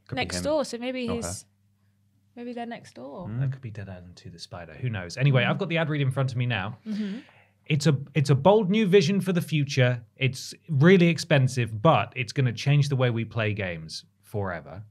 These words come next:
Speaker 1: Right.
Speaker 2: Okay.
Speaker 3: It's the new virtual reality headset from Sony, but this one is a special edition that's in
Speaker 2: Mm.
Speaker 3: collaboration with Star Wars, and that is, of course,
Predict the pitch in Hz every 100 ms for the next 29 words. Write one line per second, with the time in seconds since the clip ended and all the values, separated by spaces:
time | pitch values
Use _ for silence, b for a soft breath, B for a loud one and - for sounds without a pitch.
0 | _ - - 196 196 302 104 101 - 110
1 | 110 127 151 151 - _ - 98 143 139
2 | 143 135 131 123 113 98 113 107 120 117
3 | - 101 92 - 120 101 90 - 170 131
4 | 113 - - _ _ _ - 123 185 -
5 | 135 104 110 147 - _ 120 107 - 147
6 | - 120 143 135 98 98 107 113 110 98
7 | 120 120 117 117 107 98 - - 135 147
8 | 131 - 143 - - - 104 131 147 131
9 | - 120 76 - -